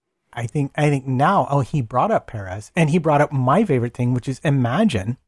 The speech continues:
the possibilities that we could be going into next year with Perez and Ocon at Racing Point. Instead, they're gonna have Stroll and Vettel. <laughs>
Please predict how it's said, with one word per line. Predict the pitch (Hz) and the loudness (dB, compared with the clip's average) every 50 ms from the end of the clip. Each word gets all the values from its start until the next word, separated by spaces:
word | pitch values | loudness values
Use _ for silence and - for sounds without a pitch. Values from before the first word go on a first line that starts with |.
| _ _ _ _ _ _ _ _ - | _ _ _ _ _ _ _ _ -8
the | - - | -8 -6
possibilities | - - 135 127 - - 131 131 139 165 190 160 127 123 120 - | -4 -2 -2 -2 -2 -2 0 0 2 2 2 2 2 0 0 0
that | - 127 - | -2 -4 -2
we | 156 151 160 | 0 -2 0
could | - 147 135 | 0 0 0
be | 139 135 | 0 0
going | 117 143 139 135 131 127 131 - | 0 2 2 2 2 2 0 0
into | - 143 135 135 - 123 | 0 0 0 0 0 0
next | 120 123 120 113 - - - 165 | 0 0 0 0 -4 -10 -6 -2
year | 185 180 143 110 110 - - _ _ _ _ _ _ _ _ | 0 2 2 2 0 -2 -4 _ _ _ _ _ _ _ _
with | - 139 - - | -4 -4 -4 -2
Perez | - 139 139 135 131 117 131 | -2 0 2 2 2 2 0
and | 127 - - | -2 -2 0
Ocon | 143 175 214 208 - 123 120 123 - | 0 0 0 0 0 0 -2 -2 -2
at | - 135 - | -2 -4 -4
Racing | 131 123 113 113 143 190 185 190 156 139 | -2 -4 -2 0 0 0 2 2 0 0
Point. | - - 95 95 101 107 _ _ _ _ _ _ _ _ - | -2 -4 -6 -6 -8 -10 _ _ _ _ _ _ _ _ -4
Instead, | 160 160 143 - - - 226 240 202 131 131 170 - _ _ _ _ _ _ | -2 -2 -2 -4 -4 0 0 2 4 2 2 0 -4 _ _ _ _ _ _
they're | - 104 - 262 220 | -4 -2 0 0 0
gonna | 208 196 151 | 0 0 0
have | 143 160 151 - | 0 -2 -4 -4
Stroll | - - 180 165 170 175 175 | -4 -2 0 0 0 0 0
and | 175 196 220 | 0 0 2
Vettel. | 240 240 170 - - _ _ _ _ _ _ _ _ _ _ _ _ _ _ _ - | 2 0 0 0 -4 _ _ _ _ _ _ _ _ _ _ _ _ _ _ _ -4
<laughs> | - - - | -4 -4 -4